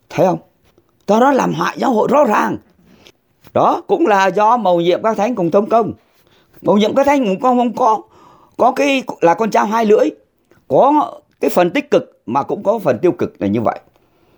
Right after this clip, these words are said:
Ảnh hưởng đến nhau hết. Đấy là những cái công khai. Còn những cái âm thầm,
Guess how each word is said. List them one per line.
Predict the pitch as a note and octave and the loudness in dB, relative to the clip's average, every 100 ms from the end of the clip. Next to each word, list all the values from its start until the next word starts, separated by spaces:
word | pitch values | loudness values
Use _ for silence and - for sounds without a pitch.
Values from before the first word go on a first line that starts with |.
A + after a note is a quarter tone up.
| _ _ - | _ _ -2
Ảnh | D#3 | 2
hưởng | D#3+ D3 | 4 4
đến | B3 | 2
nhau | A#3+ A#3 | 0 2
hết. | B3+ - _ _ _ _ _ - | 0 0 _ _ _ _ _ 0
Đấy | F3 C#4+ | 2 2
là | E3+ | 0
những | G#3+ | -2
cái | B3 B3+ | -4 -2
công | A#3 A3 | -2 -2
khai. | F#3 A3 E3 - _ _ _ _ _ _ _ _ _ _ | -4 -4 -6 -10 _ _ _ _ _ _ _ _ _ _
Còn | - D3+ D3 A#2+ | -2 0 0 0
những | D#3 B2+ | -4 -2
cái | D3 F3 | -2 0
âm | E3+ D#3 | -2 -4
thầm, | - G2 | -6 -8